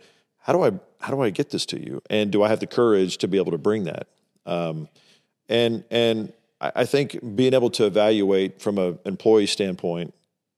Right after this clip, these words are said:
uh, the courage that's necessary to bring truth that you have, uh, and bring it into the, into light, bring it into, and,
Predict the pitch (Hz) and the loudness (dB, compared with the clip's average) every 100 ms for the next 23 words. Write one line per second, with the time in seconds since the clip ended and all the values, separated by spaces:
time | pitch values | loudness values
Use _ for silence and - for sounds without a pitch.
0 | _ - - 95 98 - 120 113 101 90 | _ -16 -14 -6 -6 0 4 4 4 2
1 | 98 - 104 101 101 - 90 90 - 90 | -2 -2 -4 -2 -2 -2 -2 -4 -4 -2
2 | 120 135 - 113 104 95 90 80 76 78 | 0 0 -2 0 0 -2 -4 -6 -6 -6
3 | 98 _ _ _ _ _ 98 98 98 107 | -10 _ _ _ _ _ -6 -2 -2 0
4 | 117 123 113 113 104 101 98 101 107 - | 0 2 0 2 2 4 2 0 -4 -2
5 | 87 92 117 - - - _ 110 104 104 | -2 0 -2 -4 -10 -14 _ -4 0 0
6 | 107 98 104 120 127 | -2 -2 -2 -2 -4